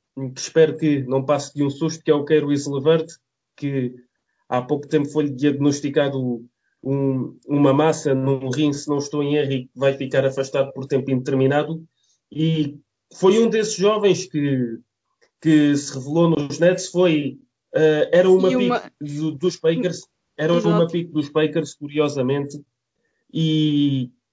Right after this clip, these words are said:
Speaker 1: e pronto, foi um desses jovens que, pronto, fez parte desta equipa, eh, reconstruída dos Nets e que foi crescendo.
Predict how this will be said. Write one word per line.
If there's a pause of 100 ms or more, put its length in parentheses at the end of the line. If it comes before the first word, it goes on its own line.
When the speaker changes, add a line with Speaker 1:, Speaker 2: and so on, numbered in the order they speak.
(460)
Speaker 1:
e
pronto,
foi
um
desses
jovens
que, (100)
pronto, (220)
fez
parte (560)
desta
equipa, (1200)
eh, (220)
reconstruída
dos
Nets
e
que
foi
crescendo.